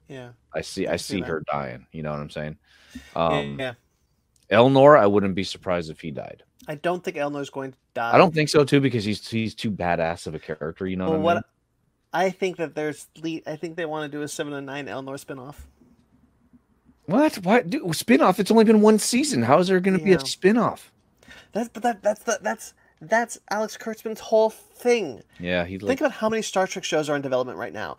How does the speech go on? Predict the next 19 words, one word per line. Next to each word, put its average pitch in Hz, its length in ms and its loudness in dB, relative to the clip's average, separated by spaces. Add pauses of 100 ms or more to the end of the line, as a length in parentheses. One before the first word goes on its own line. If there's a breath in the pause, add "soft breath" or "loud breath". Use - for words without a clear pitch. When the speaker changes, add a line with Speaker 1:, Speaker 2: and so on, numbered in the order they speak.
(140 soft breath)
Speaker 1:
There's 156 120 -6
a 139 40 -6
Section 202 300 -8
thirty-one 160 380 -4
show, 151 200 -2
there's 143 200 -6 (140)
three 208 300 0
animated 147 540 -2
shows, 123 440 -6 (200 soft breath)
and 214 140 -4
there's 220 180 -6 (240)
many, 196 380 -2
many 185 220 -4
rumors 147 340 -8
about 127 160 -4
a - 40 -14
Christopher 131 340 -8
Pike 120 240 -6
show. - 260 -10